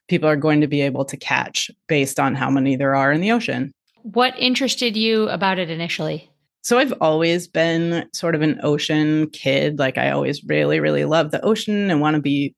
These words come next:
Speaker 1: wanted to be by the ocean all the time, even though I grew up in the Midwest. So when I got older and I became an adult, then I still, you know, wanted to be by the ocean. I started doing things in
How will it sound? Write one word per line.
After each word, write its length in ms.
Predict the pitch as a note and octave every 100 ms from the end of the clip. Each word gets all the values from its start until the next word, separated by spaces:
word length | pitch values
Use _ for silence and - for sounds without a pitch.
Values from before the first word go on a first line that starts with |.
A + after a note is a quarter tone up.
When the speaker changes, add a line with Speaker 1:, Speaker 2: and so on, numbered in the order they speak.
| -
Speaker 1:
wanted 260 | E3+ D#3+ D#3
to 100 | D#3
be 120 | D3
by 340 | - G#3 G3+
the 160 | G3 -
ocean 380 | F#3+ F3+ F3+ E3
all 100 | D#3+
the 80 |
time, 320 | E3+ D#3 D3+ D3
even 240 | C#3+ D3+
though 120 | C#3+
I 80 | C#3+
grew 200 | C#3+ C#3
up 160 | C#3 D3+
in 80 |
the 80 | C#3
Midwest. 640 | C3+ C3 C3+ D#3 B3 - - _ -
So 200 | - F#3
when 160 | E3+ D#3+
I 320 | D#3 D#3 E3 -
got 280 | D#3+ D3 -
older 340 | C#4+ G3 E3
and 160 | E3 D#3
I 80 | D3
became 320 | C#3+ D#3 C#3+
an 60 | C#3
adult, 420 | D3 D3+ D3+ -
then 140 | C#3
I 140 | C#3 C#3
still, 420 | - C3+ C3+ C#3 _ _
you 120 | -
know, 140 | C3 C3+
wanted 340 | B2+ C3+ C#3
to 80 | -
be 100 | C#3+
by 140 | D3
the 140 | C#3+ F#3
ocean. 260 | F#3+ G3
I 140 | E3 C#3+
started 400 | D3 D3 C#3 C3+
doing 340 | D3+ D3+ D3+
things 540 | D#3 D3+ D3+ D3+ C#3+ -
in 500 | D3+ C#3+ C#3 C#3+ D3